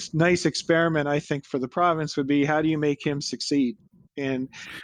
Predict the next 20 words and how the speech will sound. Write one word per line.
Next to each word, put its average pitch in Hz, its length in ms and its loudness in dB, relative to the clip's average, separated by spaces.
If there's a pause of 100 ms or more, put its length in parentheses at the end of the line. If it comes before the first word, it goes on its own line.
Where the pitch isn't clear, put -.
(140)
do 147 80 4
we 147 100 10
let 160 220 4
him 165 300 4
sort 151 280 2
of 131 80 0
figure 151 240 4
it 147 60 6
out 143 140 4
on 139 100 0
his 131 160 0
own, 202 260 2
or 180 80 4
do 143 140 2
we 139 120 6
start 143 340 0
to 131 80 -6
see 139 580 4
a 156 80 -4
community 147 800 0